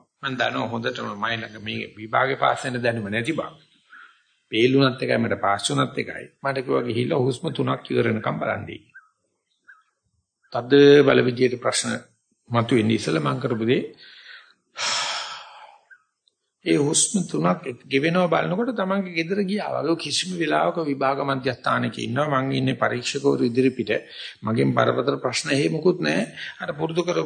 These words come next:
භාවනාවට හිත ගිය ගම නෑ සෙල්ලම් ගෙදරකට ගියා වගේ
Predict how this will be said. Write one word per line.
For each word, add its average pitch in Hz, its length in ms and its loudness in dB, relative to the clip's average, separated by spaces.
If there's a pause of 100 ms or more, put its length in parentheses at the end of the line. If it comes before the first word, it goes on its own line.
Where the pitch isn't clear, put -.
(100)
භාවනාවට 147 640 -2
හිත 127 240 -2
ගිය 202 220 0
ගම 123 220 2 (520)
නෑ 220 200 0
සෙල්ලම් 175 400 2
ගෙදරකට 143 420 0
ගියා 110 260 0
වගේ 90 300 -6